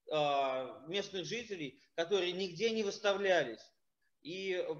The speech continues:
порой бывает интересно, э, вот беседуя с такими людьми,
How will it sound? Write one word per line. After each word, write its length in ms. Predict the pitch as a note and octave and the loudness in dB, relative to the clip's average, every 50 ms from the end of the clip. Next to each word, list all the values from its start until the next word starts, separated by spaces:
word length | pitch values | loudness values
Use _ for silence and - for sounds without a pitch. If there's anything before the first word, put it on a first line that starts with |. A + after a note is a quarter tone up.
| D#3 - - | -8 -4 0
порой 320 | F#3+ F#3+ G3+ A#3 A#3+ - F#3 | 0 2 4 4 2 2 2
бывает 460 | G3 F3 G3+ G3+ G3 F#3+ F3+ - - - | -2 0 2 2 2 2 0 -2 -6 -10
интересно, 840 | F#3 F3+ F3 - G#3+ A3 A3 A3+ G3+ F#3 - - E3 D3+ D3+ D#3 D#3 - - - | -10 -10 -8 -6 -6 -2 0 0 0 0 -2 -4 -4 -4 -4 -4 -6 -8 -6 -2
э, 640 | D#3 D3+ D3 D3 C#3+ C#3+ C#3+ C#3 C#3+ C#3 C#3 C3+ | 0 2 2 4 4 4 2 2 2 2 0 -2
вот 180 | C#3+ D#3+ D#3 - | -4 -6 -10 -12
беседуя 880 | E3 D#3 D3 D3 D#3 D#3+ F#3 F3 - G#3+ F#3+ E3 D#3+ D#3 D#3 D3+ D3+ D3 | -20 -20 -20 -16 -12 -10 -10 -6 -2 -2 -2 2 2 2 4 2 2 0
с 480 | D3 - - - D#3+ D#3 D3+ D3+ C#3+ C#3+ - - - - | -4 -6 -12 -8 -6 -2 0 0 -2 -2 -4 -12 -10 -4
такими 500 | - E3 D#3+ E3 G3+ F3+ F3 D#3+ D3+ D3+ - - - _ _ _ _ - | -4 -4 -2 -2 -2 -2 0 -2 -4 -4 -10 -18 -20 _ _ _ _ -2
людьми, 600 | D#3+ F3 D#3+ E3+ G3 A3+ C4 C#4+ D4 - - - | -2 0 0 0 -4 -4 -4 -4 -6 -8 -10 -16